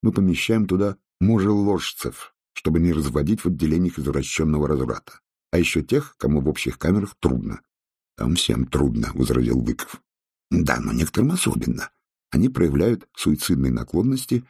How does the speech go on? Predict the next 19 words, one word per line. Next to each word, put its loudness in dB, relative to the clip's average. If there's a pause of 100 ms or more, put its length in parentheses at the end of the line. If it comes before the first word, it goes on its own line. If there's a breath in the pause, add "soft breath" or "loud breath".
(180 soft breath)
будучи 0
бок -2
о 2
бок -4
с -4
другими. 0 (420)
Их-то 0
и -2
сажают -2
в -12
восьмой 0
коридор». -4 (680)
Опять 2
заговорил 2
Хрулев. -2 (460)
«Будьте 0
уверены, 2 (220)
начальник 0
замка 0